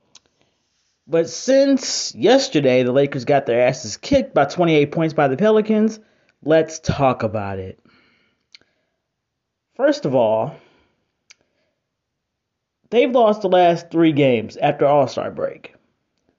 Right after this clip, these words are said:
So I have no hope in hell of them going to the playoffs at all. That's number one. Number two,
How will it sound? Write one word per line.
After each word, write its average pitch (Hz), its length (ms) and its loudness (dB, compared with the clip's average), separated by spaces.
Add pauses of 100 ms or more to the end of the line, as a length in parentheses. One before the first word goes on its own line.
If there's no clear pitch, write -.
(160)
So - 160 -18
I 202 140 2
have 226 240 4
no 190 320 4
hope 185 320 2
in 160 160 2
hell 170 280 2
of 147 120 2
them 143 160 2
going 135 240 2
to 135 100 -10
the 120 80 -4
playoffs 120 480 -2
at 110 80 -6
all. 113 460 -2 (540)
That's 135 380 -4
number 113 280 -6
one. 101 420 -8 (1700)
Number 226 380 0
two, 131 680 -2